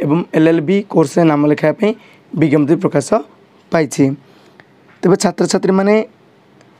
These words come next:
ଜୁଲାଇ ଚାରି ତାରିଖ ଏଗାରଟା ପଇଁଚାଳିଶ ପର୍ଯ୍ୟନ୍ତ SAMS website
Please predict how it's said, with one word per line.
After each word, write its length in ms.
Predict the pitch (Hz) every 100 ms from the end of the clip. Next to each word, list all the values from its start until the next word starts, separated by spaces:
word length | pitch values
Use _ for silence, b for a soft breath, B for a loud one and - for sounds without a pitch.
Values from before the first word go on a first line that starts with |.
| _ _ _ _ _ -
ଜୁଲାଇ 400 | 135 180 190 226 - _ -
ଚାରି 180 | 165 165 165
ତାରିଖ 240 | 165 160 185 190 - _ 170
ଏଗାରଟା 280 | 135 160 180 165
ପଇଁଚାଳିଶ 420 | 160 - 170 143 170 -
ପର୍ଯ୍ୟନ୍ତ 380 | 139 160 151 190 214 B B - -
SAMS 320 | 165 170 170 - - _ _ _ _ _ _ _ _ _ -
website 420 | 165 - 185